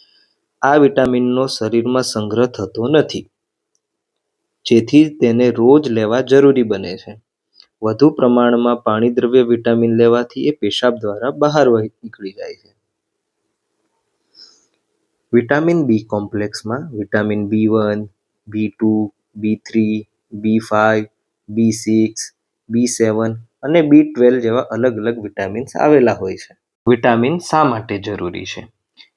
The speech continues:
વિટામિન શરીરની વૃદ્ધિ માટે, ચયાપચયની ક્રિયા માટે, રોગપ્રતિકારક શક્તિ માટે, આંખ, ત્વચા અને હાડકાની તંદુરસ્તી માટે અને એન્ઝાઇમના કોફેક્ટર તરીકે ઉપયોગી છે.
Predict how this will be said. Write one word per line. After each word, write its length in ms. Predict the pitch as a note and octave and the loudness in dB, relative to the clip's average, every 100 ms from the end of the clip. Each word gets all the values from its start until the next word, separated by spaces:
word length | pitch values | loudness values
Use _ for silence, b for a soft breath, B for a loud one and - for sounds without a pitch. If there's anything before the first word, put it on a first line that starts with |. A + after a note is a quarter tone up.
| _ A2+ | _ -2
વિટામિન 520 | A#2 A#2 A#2 A#2 A#2 | 0 2 2 2 2
શરીરની 500 | A2+ G#2+ A2+ A2+ A2+ | 0 2 4 4 -2
વૃદ્ધિ 400 | G2 G#2 G#2 A2+ | -4 -10 -2 0
માટે, 580 | A2+ G#2+ - A2 G#2+ _ _ _ _ - | 0 -2 0 -2 -2 _ _ _ _ -2
ચયાપચયની 800 | A2+ A2 A2+ A#2 A#2 A#2 A#2 A2+ | 0 2 2 0 2 4 4 0
ક્રિયા 360 | A#2 A2+ A2+ A2 | 0 2 2 2
માટે, 540 | A2 G#2+ A2 G#2+ A2 _ _ | 0 0 0 0 -4 _ _
રોગપ્રતિકારક 800 | A2+ D3+ D#3 C3 B2 A#2+ A2 A2+ | 2 2 4 2 2 2 2 0
શક્તિ 440 | - - - C#3+ D3 | -4 -12 -2 0 2
માટે, 360 | A#2+ A2+ A#2 A#2 b b b b _ | 2 2 0 0 b b b b _
આંખ, 340 | A#2+ C3 C3 - | 2 2 0 -4
ત્વચા 340 | A2+ A#2 B2 | -2 0 0
અને 160 | A#2+ A#2 | 0 -2
હાડકાની 560 | A2+ G2 G#2 A#2 C3 | -4 -6 -4 -2 -2
તંદુરસ્તી 600 | B2+ B2 B2 A#2+ A#2+ - | 0 0 2 2 0 -2
માટે 380 | B2 A#2+ A#2 C3 C3+ _ | 0 0 0 -4 -4 _
અને 240 | C#3 D#3 - | -4 -4 -4
એન્ઝાઇમના 680 | A#2 A#2 A#2+ D3 D3 C#3 D#3 | -4 -2 2 2 2 0 -2
કોફેક્ટર 720 | - E3+ F#3 C3 - - G#2+ | 0 2 2 -4 -8 -6 -6
તરીકે 600 | - F#2+ G#2+ - F3 B3 _ _ _ _ _ _ _ | -8 -16 -16 -6 -6 -6 _ _ _ _ _ _ _
ઉપયોગી 460 | E3+ F3+ C#3 G2+ F#2+ | 0 4 4 2 -8
છે. 240 | - | -12